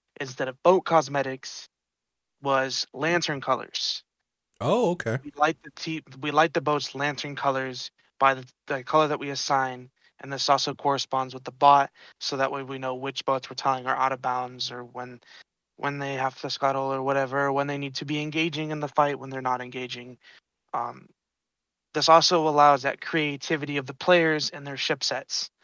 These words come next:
Speaker 1: The only thing we don't allow is the Dark Adventurer sails, and we do not allow any sort of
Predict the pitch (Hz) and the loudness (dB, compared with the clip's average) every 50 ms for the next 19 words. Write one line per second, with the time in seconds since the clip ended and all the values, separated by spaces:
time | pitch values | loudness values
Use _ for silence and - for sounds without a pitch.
0 | _ _ _ _ _ _ - - 143 151 151 139 - 151 143 147 143 139 143 143 | _ _ _ _ _ _ -8 -4 -2 -2 -2 -2 -4 -4 -2 -2 -2 0 0 0
1 | 143 139 135 139 135 135 131 127 139 147 135 139 135 127 - 131 131 135 131 120 | 2 4 4 4 4 4 0 -4 -6 -6 -2 -2 -2 -2 -2 -4 -6 -6 -6 -4
2 | - 135 131 131 127 117 - - 127 127 123 123 - 123 123 127 131 135 127 127 | -6 -4 -4 -6 -6 -4 -4 -4 -2 -4 -4 -6 -8 -12 -14 -12 -10 -6 -4 -2
3 | 127 123 127 127 127 127 123 127 123 127 127 120 120 _ _ - - _ _ _ | -2 -2 0 0 0 2 2 2 2 2 0 -2 -6 _ _ -20 -20 _ _ _
4 | _ _ _ _ _ - 135 131 131 123 - - 139 127 127 123 - | _ _ _ _ _ -10 -10 -8 -6 -4 -2 0 0 0 -2 -4 -6